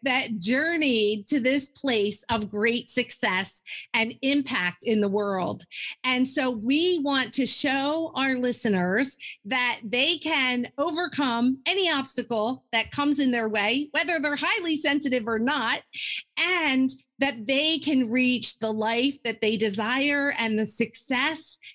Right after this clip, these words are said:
that they are working toward. And so we want to just let them in behind the curtain with you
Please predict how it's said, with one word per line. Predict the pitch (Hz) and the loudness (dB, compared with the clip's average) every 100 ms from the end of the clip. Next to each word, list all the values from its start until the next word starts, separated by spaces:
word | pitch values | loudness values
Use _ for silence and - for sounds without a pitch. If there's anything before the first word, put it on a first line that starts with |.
| _ | _
that | 214 220 - | -4 -4 -2
they | 233 233 | 0 2
are | 226 214 | 2 0
working | 214 208 247 214 | 0 0 0 2
toward. | 208 180 170 175 - | 2 2 2 0 0
And | 226 | 0
so | 202 - 226 208 202 - - - | 0 0 0 0 -2 -6 -16 -2
we | 208 269 | 2 4
want | 294 311 | 2 0
to | 285 | 0
just | 240 220 220 | 0 0 -2
let | 220 233 254 | -4 -2 0
them | 262 | 2
in | 247 240 233 | 2 2 2
behind | 208 233 214 | 0 0 2
the | 208 | 0
curtain | - 233 - 233 202 | 0 -2 2 2 2
with | 185 - | 0 2
you | 262 294 339 | 4 4 0